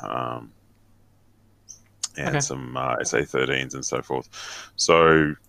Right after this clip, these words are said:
Speaker 1: generally, if you draw a line from Abu Naya north and, uh, and then everything west of that, um,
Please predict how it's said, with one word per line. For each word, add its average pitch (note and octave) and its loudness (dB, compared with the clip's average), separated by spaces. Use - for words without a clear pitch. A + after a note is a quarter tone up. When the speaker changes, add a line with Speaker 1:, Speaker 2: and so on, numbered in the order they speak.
Speaker 1:
generally, F2 4
if C#2+ -8
you D2+ -2
draw E2 4
a D2+ 4
line D#2 4
from D2+ -4
Abu D2+ 4
Naya D2 4
north F#2+ -2
and, C#2 -4
uh, C2+ -2
and C#2 -6
then C2+ -6
everything D2 -2
west D2 -2
of C#2 -4
that, D#2+ 4
um, C2+ -6